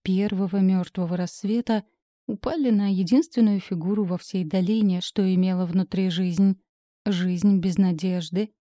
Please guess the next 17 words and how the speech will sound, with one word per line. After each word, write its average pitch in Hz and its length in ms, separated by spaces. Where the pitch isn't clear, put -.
без 185 300
желания 190 600
жить, 180 480
с - 120
потерянным 196 640
разумом 190 560
и 208 180
всеобъемлющим 180 920
чувством 190 460
вины 240 300
за 180 160
то, 208 360
в - 120
чём 190 380
он 180 300
не 185 140
виноват. 180 560